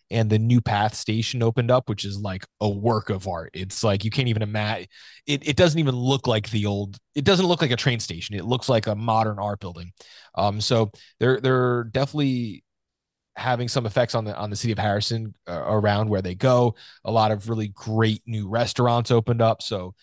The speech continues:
you know, the fan experience on that side ha-, has certainly improved. Um, as far as, you know, the, the fans, the, what the club is doing, they have, uh, what's called the Boulevard now, B U L L, Boulevard. And they have, you know, s-,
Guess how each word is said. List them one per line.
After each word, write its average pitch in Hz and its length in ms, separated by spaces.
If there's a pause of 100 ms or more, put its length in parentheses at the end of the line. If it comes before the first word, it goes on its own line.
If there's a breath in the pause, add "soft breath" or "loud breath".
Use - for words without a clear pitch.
(140 soft breath)
you 101 80
know, 104 60
the 104 80
fan 123 160
experience 113 260
on 104 140
that 107 180
side 110 340 (400)
ha-, 113 140
has 104 640 (180)
certainly 113 600
improved. 123 640 (1200)
Um, 113 720 (160)
as 120 160
far 143 200
as, 131 120
you 131 80
know, 110 300 (140)
the, 113 280
the 107 180
fans, 120 540
the, 117 80
what 113 240
the - 80
club 226 340
is 226 140
doing, 220 280 (280 soft breath)
they 117 60
have, 131 180
uh, 120 180
what's 117 160
called 123 220
the 113 80
Boulevard 123 640
now, 147 220
B 113 140
U 104 180
L 98 160
L, 98 220
Boulevard. 101 1000 (540 soft breath)
And 110 260
they 110 140
have, 107 340 (100)
you 107 160
know, 95 260
s-, 95 180